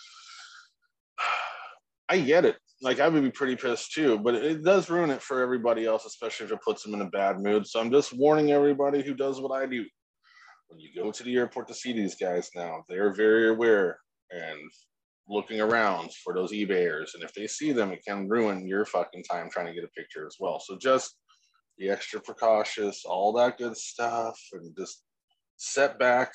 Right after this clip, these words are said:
and see how they interact with other people is the best advice I can ever tell you. If they look like they're pissed and irritated, don't approach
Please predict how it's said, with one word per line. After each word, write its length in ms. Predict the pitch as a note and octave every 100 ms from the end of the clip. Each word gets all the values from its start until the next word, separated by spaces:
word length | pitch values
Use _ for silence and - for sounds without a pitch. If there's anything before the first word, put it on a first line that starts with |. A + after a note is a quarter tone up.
| -
and 120 | A2 -
see 440 | - - F3 F3+
how 200 | D3+ D3
they 200 | C3 A#2+
interact 400 | A#2 A2 G#2 -
with 100 | F#2
other 260 | G2+ F#2+ F2
people 360 | E2+ - - D#2+
is 80 | -
the 80 | G2+
best 380 | B2+ C3 - A#2
advice 440 | F#2+ F#2 F2 -
I 80 | E2
can 140 | -
ever 240 | D#2+ C#2 -
tell 180 | - C#2+
you. 80 | -
If 120 | - -
they 120 | A#2
look 260 | B2+ D3 -
like 160 | C#3+
they're 140 | B2 A#2+
pissed 440 | - A2+ G#2+ -
and 80 | G2
irritated, 500 | G2+ G2 A2+ A2 G#2+
don't 220 | C3+ C3
approach 340 | F#2+ - E2